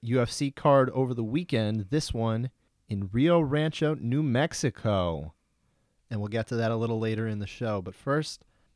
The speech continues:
what'd you do over the weekend, Dan? Did you do anything, uh, anything but watch fights?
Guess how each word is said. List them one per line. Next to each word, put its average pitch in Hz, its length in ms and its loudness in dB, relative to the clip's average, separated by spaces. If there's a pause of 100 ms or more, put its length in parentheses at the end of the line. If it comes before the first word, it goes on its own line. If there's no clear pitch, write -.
(140)
what'd 160 180 -6
you 180 60 -14
do 185 120 0
over 180 120 -2
the 185 80 0
weekend, 139 300 -4
Dan? 107 200 -2
Did 107 160 -8
you 120 80 -2
do 151 160 0
anything, 165 480 -4
uh, 165 320 -2
anything 151 260 -2
but 156 100 2
watch 151 200 0
fights? 165 380 -4